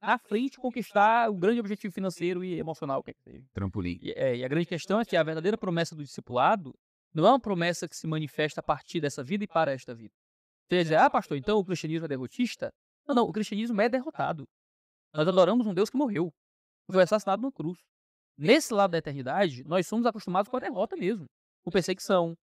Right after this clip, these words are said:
Speaker 1: com sofrimento, com perda, com dar a outra face, com não resistir ao maligno, com entregar a capa a quem quer tirar a túnica, andar uma segunda milha, a chorar com fome e sede de uma justiça que não se estabeleceu ainda.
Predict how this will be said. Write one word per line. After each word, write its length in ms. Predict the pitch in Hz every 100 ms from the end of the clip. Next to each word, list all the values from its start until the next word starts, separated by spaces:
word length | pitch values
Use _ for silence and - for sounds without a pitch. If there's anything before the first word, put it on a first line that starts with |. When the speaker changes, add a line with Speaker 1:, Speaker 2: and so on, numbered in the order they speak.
| _
Speaker 1:
com 80 | -
sofrimento, 640 | 147 170 190 160 160 - 147 _ _
com 80 | 165
perda, 480 | - 170 160 156 160 _ -
com 100 | 175
dar 220 | 175 196
a 60 | 190
outra 340 | 185 175 185
face, 580 | - 170 165 - - 175 _ _ _ -
com 80 | 180
não 180 | 185 226
resistir 540 | 196 185 175 - 185
ao 60 | 180
maligno, 580 | 175 170 170 170 175 180 _ _ _ -
com 100 | 190
entregar 540 | 196 190 180 190 208
a 80 | 190
capa 340 | - 190 185
a 40 | 180
quem 120 | 175
quer 120 | 175
tirar 260 | 170 170 165
a 40 |
túnica, 400 | - 190 170 -
andar 300 | 180 170 202
uma 100 | 220
segunda 380 | 202 190 185 175
milha, 420 | 170 180 170 180 - _ -
a 180 | 165 175
chorar 540 | - 190 185 214 226 _ _ _ -
com 80 | 180
fome 360 | - 233 220
e 20 |
sede 640 | 196 - 214 226 165 160 123 _ -
de 80 |
uma 80 | 180
justiça 380 | 185 180 196 196
que 60 | 180
não 100 | 196
se 60 |
estabeleceu 440 | - 185 185 - 180
ainda. 320 | 170 175